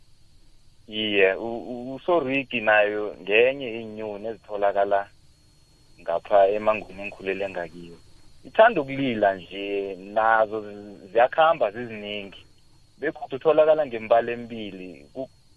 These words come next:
kukhona oba brown ngombala, omunye umthola mabhonto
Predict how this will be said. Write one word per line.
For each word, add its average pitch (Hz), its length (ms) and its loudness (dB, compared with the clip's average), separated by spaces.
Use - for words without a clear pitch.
kukhona 131 800 2
oba 139 260 2
brown 110 440 2
ngombala, 101 680 0
omunye 143 400 -2
umthola 127 420 4
mabhonto 101 720 0